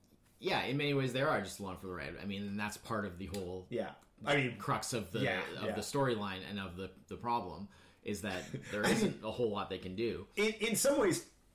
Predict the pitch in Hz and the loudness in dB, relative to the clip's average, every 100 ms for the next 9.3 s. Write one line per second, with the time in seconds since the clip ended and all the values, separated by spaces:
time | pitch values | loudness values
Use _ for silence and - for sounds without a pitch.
0 | - - 113 180 214 - - - - _ | -16 -14 -4 4 6 6 2 -2 -12 _
1 | _ - _ 147 135 123 120 - - - | _ -20 _ 2 4 6 2 -2 -12 -12
2 | - 139 - - _ 135 175 165 139 - | -4 -4 -4 -16 _ -2 4 4 4 0
3 | - - 127 143 - - 151 - 120 - | -4 -4 -2 -2 -2 -2 -2 -2 -4 -2
4 | 117 - 127 113 104 - 101 104 - - | -2 -2 -4 -4 -6 -8 -10 -12 -12 -4
5 | 156 175 113 127 107 98 107 98 92 92 | -2 -2 -4 -4 -4 -4 -6 -8 -8 -10
6 | 92 - _ _ - 123 110 - - _ | -14 -20 _ _ -2 0 0 -4 -16 _
7 | _ _ _ _ _ _ _ _ _ - | _ _ _ _ _ _ _ _ _ -4
8 | 127 - 190 135 156 160 139 143 135 107 | -2 2 2 2 2 2 2 2 0 0
9 | 139 123 - | -2 -2 -4